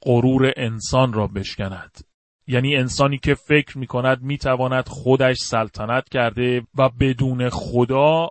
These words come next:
بر جهان حاکمیت داشته باشد. اشعیا فصل دو آیهٔ سیزده می‌گوید،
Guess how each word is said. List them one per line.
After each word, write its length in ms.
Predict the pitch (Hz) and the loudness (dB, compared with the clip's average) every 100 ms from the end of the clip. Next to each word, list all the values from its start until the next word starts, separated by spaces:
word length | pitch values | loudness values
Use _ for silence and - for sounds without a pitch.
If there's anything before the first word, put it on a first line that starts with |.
| - | -4
بر 180 | 131 123 | 0 0
جهان 480 | 113 120 104 143 160 | 0 -2 2 2 2
حاکمیت 800 | 135 120 - 107 107 117 139 - | 2 0 0 -6 -4 0 0 2
داشته 360 | 113 - - | -2 -2 -4
باشد. 440 | 98 90 - 85 - - _ _ _ _ - | -4 -6 -8 -12 -16 -20 _ _ _ _ -6
اشعیا 580 | 147 156 156 165 160 - | -2 0 2 4 4 2
فصل 340 | 160 165 - 160 | -4 -4 -4 -6
دو 200 | 147 165 | 0 2
آیهٔ 400 | 151 143 160 160 | 2 0 -4 -6
سیزده 440 | - 151 139 165 | -6 -12 -6 -4
می‌گوید، 640 | 151 143 143 151 156 147 | -4 -10 -4 0 0 0